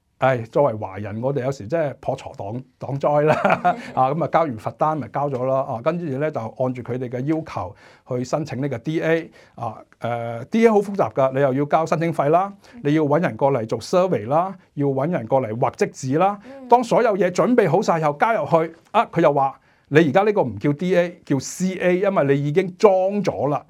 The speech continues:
Speaker 1: 就唔叫做，呃，呃，developer 啦。啊，
Speaker 2: 嗯。
Speaker 1: 咁所以嚟講就改咗係C A嘅申請，
Speaker 2: 嗯哼。
Speaker 1: 亦掛咗塊牌，又咩咩咩咩咩咩，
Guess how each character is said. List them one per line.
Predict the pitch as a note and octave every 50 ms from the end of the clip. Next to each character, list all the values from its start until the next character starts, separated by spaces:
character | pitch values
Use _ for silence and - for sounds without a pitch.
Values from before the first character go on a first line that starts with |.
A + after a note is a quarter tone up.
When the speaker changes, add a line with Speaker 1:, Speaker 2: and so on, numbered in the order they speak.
| _ -
Speaker 1:
就 | - B2
唔 | A#2 G#2 G#2 G2+ G#2
叫 | G#2 - C#3+ D3 D3 C#3+ C#3
做， | B2 B2 B2 - - _ _ _ _ _ _
呃， | - B2+ B2+ A#2+ A#2+ A#2+ A#2+ A#2 A#2 A#2+ - -
呃， | B2+ A#2+ A#2 A#2+ B2 _
developer | - B2+ C#3+ G3+ - - - A#2 G#2
啦。 | G#2+ - - _ - B2
啊， | B2 A#2+ G#2+
Speaker 2:
嗯。 | G#2 - D3 F#3+
Speaker 1:
咁 |
所 | E3 G#3+
以 | F#3+
嚟 | C3+ A#2+
講 | D3+
就 | E3+ E3+
改 | B2+ - -
咗 | B2+ D#3+
係 | F3 E3 C#3+
C | - - - - F#3+ G3 G3
A | - F#3+ F#3+ F#3 D#3
嘅 | C#3
申 | E3+ E3+ F3
請， | E3+ - A#2 A#2+ D3+ E3+ A#3
Speaker 2:
嗯 | A#3+ A#3+ A#3+
哼。 | B3+ C4
Speaker 1:
亦 | D3+ D3 - - _
掛 | - E3 C#3+ D3 D#3
咗 | E3 E3 F3+
塊 | F3 E3 D3 C#3+
牌， | - - - A2+ A2+ B2 C3+ D#3+ F3+
又 | E3 C3 B2
咩 | C3+ E3 F3
咩 | F3 F3
咩 | F3 E3+
咩 | E3+ E3+
咩 | E3+ E3+ E3
咩， | E3+ E3